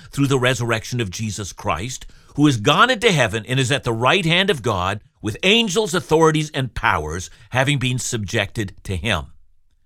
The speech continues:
So let me begin by pointing out three problem areas with this passage. First, from verse eighteen,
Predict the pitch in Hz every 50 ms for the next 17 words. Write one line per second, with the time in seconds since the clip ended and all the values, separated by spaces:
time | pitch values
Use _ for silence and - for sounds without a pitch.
0 | _ _ _ _ _ _ - - 208 226 247 254 262 269 262 185 170 147 110 127
1 | 123 123 127 120 113 98 - - 185 190 185 170 139 143 143 143 - 117 - -
2 | - - 196 165 110 104 - - - - 156 139 131 131 131 131 123 110 107 107
3 | 104 95 131 127 107 - 123 107 104 107 95 - - 107 117 107 110 107 - 87
4 | 73 71 - - - - - - - - 226 196 180 175 - - 151 143 131 143
5 | 135 110 - - 143 131 135 117 - - 175 156 117 110 113 127 123